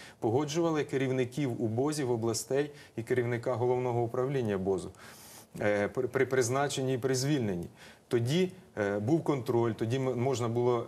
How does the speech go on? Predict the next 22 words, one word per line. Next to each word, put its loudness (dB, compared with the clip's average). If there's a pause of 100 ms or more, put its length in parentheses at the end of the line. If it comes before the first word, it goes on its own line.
е, 0
здійснювати -2
якісь 2
заходи, 0
в -6
тому -2
числі 0
і, -2
і -2
контрольні 0
за 0 (260)
діяльністю 0
міліції. -2
Сьогодні 4
це 0
все -2
відібрали 0
в 0
парламенту. -2
Сьогодні 2
вся -2
влада 2